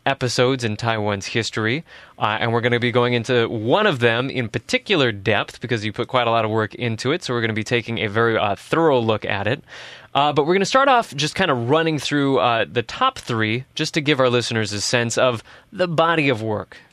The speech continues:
that you have put together in this past month or so. Uh, so first up, let's go to the, uh, beginning of the month. The first one that you wrote, uh, which is titled A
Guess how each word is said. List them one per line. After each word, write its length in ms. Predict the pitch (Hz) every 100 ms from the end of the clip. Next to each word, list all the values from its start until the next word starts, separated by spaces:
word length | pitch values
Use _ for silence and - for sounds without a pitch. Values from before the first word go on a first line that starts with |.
| -
that 240 | 110 110
you 140 | 113 110
have 180 | 104
put 160 | - 123
together 400 | 104 110 98 101
in 60 | 98
this 100 | 95
past 300 | 110 101 110
month 160 | 101
or 80 | 98
so. 280 | - 95 - _ - - - - - -
Uh, 180 | 131
so 160 | - 135
first 320 | - 220 -
up, 240 | 175 208 147
let's 160 | 135
go 160 | - 139
to 240 | - 143
the, 300 | 123 131 127
uh, 160 | 120 113
beginning 480 | 123 117 135 143 135
of 80 |
the 60 | 120
month. 340 | 117 143 202 123
The 200 | 117 107
first 420 | - 202 247 -
one 420 | 110 101 101 165 - - - -
that 220 | 113 107
you 120 | 110
wrote, 320 | 107 110 139 131
uh, 200 | 120 113
which 180 | 120
is 100 | 113
titled 380 | - 131 120 120
A 300 | 113 120 113